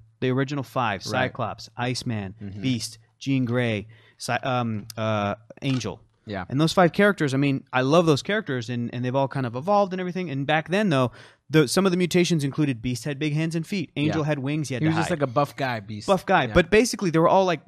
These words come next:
Speaker 1: good-looking white kids.
Speaker 2: Yeah.
Speaker 1: And it's a different era. I get it. It's comics. It's this, in nineteen sixty-three. But the, the X-Men, I feel like, hit it when it brought in the Wolverine cast
Speaker 2: Mm-hmm.
Speaker 1: because it had Nightcrawler, who was a demon-looking
Speaker 2: Blue
Speaker 1: German.
Speaker 2: guy.
Speaker 1: Do you know what I
Speaker 2: Yeah.
Speaker 1: mean? Like, it had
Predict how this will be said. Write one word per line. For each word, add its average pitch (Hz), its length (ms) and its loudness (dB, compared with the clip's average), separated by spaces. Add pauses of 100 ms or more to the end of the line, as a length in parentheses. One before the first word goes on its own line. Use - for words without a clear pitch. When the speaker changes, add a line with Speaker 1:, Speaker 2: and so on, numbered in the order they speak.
(120)
Speaker 1:
good-looking 175 380 -2
white 240 200 0
kids. 101 240 -2
Speaker 2:
Yeah. - 40 -2
Speaker 1:
And 143 60 2
it's 143 120 -2
a 147 40 -8
different 208 440 4
era. 160 340 4
I 165 60 -8
get 139 280 2
it. 147 140 -2
It's - 160 -16
comics. 156 500 -6
It's 127 160 -16
this, - 220 -12
in 135 80 -4
nineteen 143 300 0
sixty-three. 127 680 -6 (500)
But 185 280 8
the, 147 100 -6
the 151 140 2
X-Men, 208 320 2
I 175 80 2
feel 170 240 0
like, 143 340 2
hit 165 220 2
it 214 160 0 (240)
when 147 160 2
it 147 100 2
brought 151 300 0
in 147 280 0
the 147 60 -2
Wolverine 151 540 2
cast 190 420 -4
Speaker 2:
Mm-hmm. 101 100 -8
Speaker 1:
because 143 260 2
it 160 80 2
had 170 360 2 (280)
Nightcrawler, 131 640 -2 (580)
who 196 100 0
was 175 200 6
a 160 80 2
demon-looking 147 800 6
Speaker 2:
Blue 165 180 10
Speaker 1:
German. 131 380 6
Speaker 2:
guy. 107 40 -6
Speaker 1:
Do 196 80 0
you 214 80 4
know 226 80 4
what 220 60 6
I - 20 6
Speaker 2:
Yeah. 233 60 4
Speaker 1:
mean? 240 80 2
Like, 185 240 2
it 180 80 2
had 185 340 2